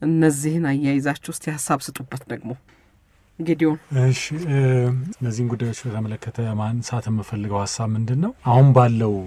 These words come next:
Speaker 2: የፖለቲካ ውይይትና ክርክር ላይ ሁሉም አንዳንዱ ሙሉ የኢትዮጵያን ሕዝብ ወይ የሆነውን ክፍል በእርግጠኝነት እንደሚወክል፣ የዛን ሕዝብ የዛን አካባቢ ነዋሪ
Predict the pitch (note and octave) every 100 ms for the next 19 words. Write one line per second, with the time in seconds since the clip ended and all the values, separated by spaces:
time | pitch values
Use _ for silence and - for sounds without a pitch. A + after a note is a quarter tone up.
0 | F#2 G2+ F#2+ F#2 - G#2+ G2 - G#2 G2
1 | F#2+ F#2+ - G#2 G2 F#2+ - G2+ - G#2+
2 | A#2+ F#3+ - B2+ A#2+ C#3 F3+ G3+ - G#2+
3 | G#2+ A#2+ D#3+ F3 A#2 F#2 F#2 F2+ - G2
4 | G2+ F2+ B2+ - - _ - G#2+ F#2+ F#2
5 | F#2 F#2 F2+ F2 E2 D#2+ D#2+ - - E3+
6 | A3 - - F#2+ A2+ A2 C3 D3+ A#2 A#2
7 | C3 C3 G#2 G#2 F#2+ F2 - - - -
8 | - G2 G2 F#2 A#2 A2+ G#2+ A#2 A#2 A2
9 | - G#2+ F#2 G#2 G2+ G2+ - G#2 G2+ F#2+
10 | G2+ G2 G2